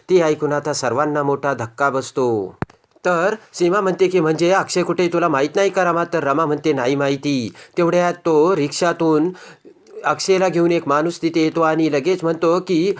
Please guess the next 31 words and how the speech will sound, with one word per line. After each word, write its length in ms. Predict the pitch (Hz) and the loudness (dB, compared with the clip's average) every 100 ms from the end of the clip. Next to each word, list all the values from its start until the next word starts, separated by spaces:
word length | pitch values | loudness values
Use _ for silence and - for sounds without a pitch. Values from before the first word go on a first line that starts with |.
| - | -4
"अहो 220 | 135 185 | 0 0
शशिकांत 520 | 190 160 180 180 185 | 0 -2 -2 -2 0
मुकादम, 440 | 160 165 175 180 170 | -2 -2 0 0 -2
सतत 260 | - 147 | -2 -2
तुम-, 240 | 190 185 170 - - _ _ - | -2 0 -2 -4 -16 _ _ -4
तोंडातून 520 | 156 160 180 175 175 | -2 0 0 0 -2
तुमचे 320 | 175 165 170 | -2 -4 -2
नाव 260 | 156 143 170 | -2 0 0
घेत 160 | 156 160 | -2 -4
होता 200 | 160 165 | -4 -2
एक 220 | 156 156 | -2 0
माणूस 300 | 151 156 160 | 0 0 0
आणि 200 | 160 156 | 0 2
आम्ही 240 | 147 147 160 | 0 0 0
त्याला 220 | 151 151 | 0 0
इथे 240 | 151 156 | 0 -2
घेऊन 260 | 139 143 151 | 0 0 2
आलोय." 400 | 151 151 147 113 - - - 190 | 2 2 2 0 -6 -18 -6 2
ते 140 | 190 | 2
ऐकून 340 | 175 160 160 | 2 0 -2
सर्वांना 520 | 151 131 123 170 170 165 | -2 -2 0 0 0 0
मोठा 300 | 156 156 151 | 0 0 -2
धक्का 360 | 135 120 156 | -4 -2 -2
बसतो. 680 | 143 139 - 143 127 104 87 - - - | 0 -2 0 2 2 0 -4 -12 -10 -4
तर 100 | 202 | -4
पटकन 360 | 190 196 214 | -4 -6 -4
आता 180 | 196 190 | -4 -4
सर्वजण 460 | 180 180 185 175 180 | -4 -4 -4 -4 -4
पळत 280 | 175 170 165 | -2 -2 0
बाहेर 340 | 151 156 175 | 0 0 0
येतात. 320 | 170 170 170 | 0 0 -2